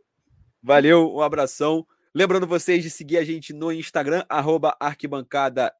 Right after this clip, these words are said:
R J. Tem conteúdo todos os dias lá no nosso Instagram. Pós-jogo, é, resultado da rodada, pré-jogo. Tem muito conteúdo pra você curtir lá no nosso Arquibancada R J.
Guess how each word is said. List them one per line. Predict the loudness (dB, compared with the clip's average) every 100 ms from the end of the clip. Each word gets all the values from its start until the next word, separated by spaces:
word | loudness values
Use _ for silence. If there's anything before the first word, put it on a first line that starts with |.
| -4
R | -4 -4
J. | -4 4 4 2 -4
Tem | -6
conteúdo | -12 -10 -8 -8 -10 -2
todos | 2 2 0
os | -12 -10
dias | -8 -6
lá | -4 -6
no | -6 -8
nosso | -6 -6 -8 -14 -14
Instagram. | -14 -14 -10 -6 -4 0 -2 -2 _ _ _
Pós-jogo, | 0 2 4 4 4 -2 _ _ 0
é, | 2
resultado | 2 0 0 0
da | -2
rodada, | -4 2 4 4 2
pré-jogo. | 2 0 2 2 0 0 -6
Tem | -8
muito | 0 2 0
conteúdo | -2 -4 -2 -2 -4 -10 _ _
pra | 0 0
você | 0 -4 -6
curtir | -4 -6 -8 -8 -12 -12 _
lá | -6 -4 -4
no | -6
nosso | -10 -10 -12
Arquibancada | -8 -8 -8 -8 -4 0 2 2 -2 _ -4
R | -2 -2
J. | -6 -8